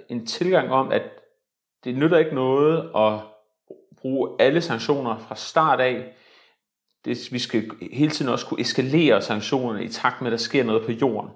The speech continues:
Altså have nogle sanktionstyper, nogle sanktionsformer i baghånden,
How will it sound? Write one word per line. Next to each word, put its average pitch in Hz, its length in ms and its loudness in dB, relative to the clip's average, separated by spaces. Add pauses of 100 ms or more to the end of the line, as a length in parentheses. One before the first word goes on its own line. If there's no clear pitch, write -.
(140)
Altså 110 240 -2
have 120 140 0
nogle 113 200 2
sanktionstyper, 131 1080 -2
nogle 107 200 -6
sanktionsformer 113 1000 -2
i 107 320 -2
baghånden, 107 420 2